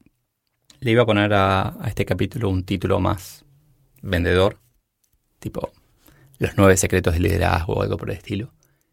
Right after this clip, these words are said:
Pero me pareció más importante enfocarme en esta evolución,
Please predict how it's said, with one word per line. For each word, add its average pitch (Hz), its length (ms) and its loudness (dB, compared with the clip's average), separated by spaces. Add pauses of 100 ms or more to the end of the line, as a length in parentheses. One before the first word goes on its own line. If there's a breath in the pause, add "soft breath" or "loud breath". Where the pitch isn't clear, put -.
(480)
Pero 95 380 2
me 92 180 0
pareció 92 300 -2
más 90 160 -2
importante 92 420 0
enfocarme 92 560 0
en 90 60 0
esta - 500 -6
evolución, 90 840 -2